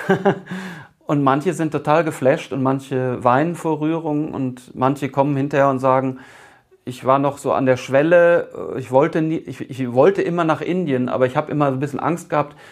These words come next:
Sie haben mir jetzt die Angst genommen mit dem Vortrag." Das ist natürlich auch toll. Und, ähm, das mache ich nach wie vor mit, mit, mit großem, mit großer Liebe letztendlich. Also, wie gesagt, im, im November vier Auftritte im hohen Norden.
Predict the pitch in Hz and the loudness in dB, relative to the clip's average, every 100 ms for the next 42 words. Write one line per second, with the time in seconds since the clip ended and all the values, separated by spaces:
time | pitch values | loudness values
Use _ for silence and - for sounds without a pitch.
0 | - 139 156 156 147 147 107 143 143 127 | -8 0 2 4 2 0 0 0 -2 -2
1 | 113 104 101 101 98 95 87 - - - | -2 -2 -4 -6 -8 -6 -6 -6 -12 -8
2 | - 135 170 170 160 151 156 - - - | -2 0 0 0 0 0 -2 -4 -6 -6
3 | - - - - - - - _ _ _ | -10 -18 -20 -20 -18 -18 -20 _ _ _
4 | _ _ - - 131 131 127 123 123 131 | _ _ -20 -4 2 4 4 0 2 4
5 | 127 123 120 123 - - 123 123 180 180 | 6 4 2 -2 -6 -4 -4 -2 -2 0
6 | 151 170 170 165 - 175 165 147 - 101 | 0 0 -2 -8 -2 -2 0 -6 -8 -8
7 | 139 143 107 139 135 143 151 151 143 143 | -8 -8 -6 -6 -4 -4 -2 -2 -2 -2
8 | 147 - - - - 127 143 147 143 143 | -4 -8 -20 -14 -10 -2 0 2 2 2
9 | 185 147 113 - 120 123 107 104 101 113 | 2 2 0 -2 -2 0 0 -2 -6 -4
10 | 117 120 120 120 113 60 123 135 135 135 | -4 0 0 0 -4 -10 -12 -6 -4 2
11 | 139 135 - 117 117 - 123 123 123 135 | 2 0 -4 -4 -4 -2 2 4 2 2
12 | 147 135 135 123 135 - 139 131 117 127 | 2 2 2 4 4 2 -2 0 0 2
13 | 127 117 117 135 175 180 | 2 4 4 4 0 -8